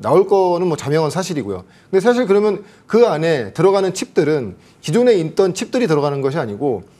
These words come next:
새로운 온디바이스 관련된 에이아이 칩들이, 엠피유라든지 에이아이 칩들이 이제 상당히 많이 들어갈 것인데, 그 칩들이 과연 디바이스 상에서, 어, 이제 설계상, 설계 도면상, 상에서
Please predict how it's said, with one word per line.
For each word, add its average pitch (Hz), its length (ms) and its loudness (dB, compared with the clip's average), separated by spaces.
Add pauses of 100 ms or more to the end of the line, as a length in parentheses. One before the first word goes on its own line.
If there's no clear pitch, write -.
(200)
새로운 269 480 0
온디바이스 185 500 0
관련된 139 680 0 (240)
에이아이 220 340 2
칩들이, 208 560 -2
엠피유라든지 147 640 0
에이아이 139 300 0
칩들이 175 340 0
이제 127 380 -2 (220)
상당히 226 340 0
많이 160 180 -2
들어갈 151 260 0
것인데, 101 520 -6 (340)
그 165 220 -2
칩들이 226 400 -4
과연 160 480 0 (300)
디바이스 170 420 0
상에서, 180 680 -2
어, 104 420 -10 (160)
이제 131 80 -4
설계상, 196 480 0
설계 208 240 0
도면상, 147 560 -2
상에서 165 500 -4